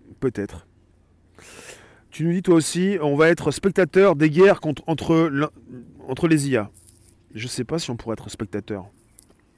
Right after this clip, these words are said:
Sandra, bonjour. Pascal Faux, ils sont déjà commandés par une I A. Qui est déjà commandé par une I A ? Des lives. Je vais vous retrouver avant que ça coupe, avant que ça quitte. Pour tous ceux qui nous retrouvent tout à l'heure, c'est aux alentours de seize heures pour un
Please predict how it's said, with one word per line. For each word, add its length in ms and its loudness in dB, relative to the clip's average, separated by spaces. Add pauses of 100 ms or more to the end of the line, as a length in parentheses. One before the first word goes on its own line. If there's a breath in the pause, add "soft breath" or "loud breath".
(1300 loud breath)
Sandra, 300 -2
bonjour. 580 0 (2000)
Pascal 360 0
Faux, 240 2
ils 60 -2
sont 120 -10
déjà 260 -6
commandés 340 -4
par 180 -2
une 100 -8
I 120 -4
A. 200 -2 (300)
Qui 160 -6
est 60 4
déjà 200 -2
commandé 300 -2
par 160 0
une 100 -6
I 80 -2
A ? 180 0 (2000 soft breath)
Des 180 4
lives. 400 4
Je 140 -8
vais 60 0
vous 100 2
retrouver 300 2
avant 180 4
que 60 -4
ça 120 2
coupe, 260 0
avant 160 0
que 60 -6
ça 160 0
quitte. 420 -6 (460 loud breath)
Pour 100 -4
tous 100 0
ceux 140 0
qui 300 0
nous 200 6
retrouvent 340 0
tout 120 -4
à 100 4
l'heure, 220 4
c'est 160 0
aux 160 2
alentours 240 2
de 60 -10
seize 260 2
heures 140 4
pour 200 -4
un 200 0